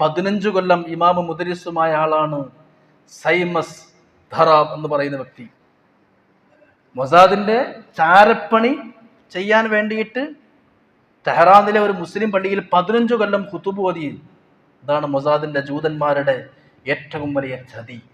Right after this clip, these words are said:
പള്ളിയിൽ പതിനഞ്ച് കൊല്ലം ഖത്തീബായിരുന്നാ പിന്നെ ജനങ്ങൾക്ക് ദീനിനെ പറ്റി പറഞ്ഞു കൊടുക്കാനും, സ്വന്തം YouTube ചാനൽ തുടങ്ങിയിട്ട് നിസ്കാരത്തിനെ പറ്റി, നോമ്പിനെ പറ്റിയൊക്കെ സംശയത്തിന് മറുപടി കൊടുക്കുന്ന ആളായിരുന്നു സൈമൺ എന്ന് പറയുന്ന ജൂതൻ.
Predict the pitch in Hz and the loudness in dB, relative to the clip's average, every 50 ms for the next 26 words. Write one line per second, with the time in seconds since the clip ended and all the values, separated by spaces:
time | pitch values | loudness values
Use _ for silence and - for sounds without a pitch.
0 | _ _ _ _ _ _ _ _ _ _ _ _ _ _ _ _ _ _ _ 131 | _ _ _ _ _ _ _ _ _ _ _ _ _ _ _ _ _ _ _ -14
1 | 123 131 143 151 151 156 147 151 143 143 156 165 160 156 175 165 165 160 160 156 | -12 -8 -8 -6 -6 -6 -6 -6 -6 -6 -8 -8 -8 -8 -6 -4 -4 -4 -4 -4
2 | - 143 139 156 160 160 160 160 156 156 156 160 156 151 156 156 156 170 180 180 | -4 -6 -6 -8 -8 -4 -2 -2 -2 -2 -4 -6 -8 -6 -8 -10 -12 -12 -14 -18
3 | _ 139 143 147 156 160 151 170 147 143 151 160 165 175 170 165 165 160 170 151 | _ -14 -12 -10 -10 -10 -10 -12 -12 -10 -10 -8 -4 -4 -4 -4 -6 -8 -8 -6
4 | 156 147 143 156 160 147 - 143 135 131 127 - - 147 156 156 175 165 151 156 | -6 -6 -4 -6 -8 -6 -6 -6 -6 -6 -10 -10 -10 -10 -8 -8 -8 -6 -6 -8
5 | 165 156 175 170 170 175 170 175 165 165 165 170 170 160 156 160 160 156 - 190 | -6 -4 -6 -6 -6 -4 -4 -4 -4 -4 -4 -8 -8 -8 -8 -8 -10 -10 -10 -12
6 | 220 214 _ _ _ _ _ _ - 139 - - 170 170 175 175 196 185 180 180 | -12 -12 _ _ _ _ _ _ -18 -16 -4 0 0 0 2 0 -2 -2 -2 -2
7 | 180 175 - 180 160 156 160 165 180 185 180 180 175 - 170 175 170 - - 147 | -6 -6 -6 -6 -6 -6 -4 -2 -2 -2 -4 -4 -8 -10 -10 -10 -6 -4 -4 -4
8 | 151 156 151 - - 202 196 - 214 208 196 175 170 170 185 190 220 226 214 202 | -4 -6 -8 -6 -6 -6 -4 -6 -8 -6 -4 -2 -2 -2 -2 -2 -2 -2 -2 -2
9 | 190 - 220 214 202 196 202 196 196 185 196 180 - - 185 190 196 202 165 139 | -2 -4 -4 -4 -2 0 2 2 0 0 -4 -8 -6 -4 -4 -2 -2 -4 -4 -8
10 | - - _ _ _ _ _ _ _ _ _ _ _ _ _ _ _ _ _ _ | -14 -20 _ _ _ _ _ _ _ _ _ _ _ _ _ _ _ _ _ _
11 | _ _ _ _ _ _ _ _ _ _ _ _ _ - 160 190 196 196 196 202 | _ _ _ _ _ _ _ _ _ _ _ _ _ -12 -10 -4 -2 0 0 0
12 | 202 196 196 196 190 165 151 185 202 202 175 - 294 | 0 -2 -2 -2 -4 -2 -4 -6 -2 0 0 0 0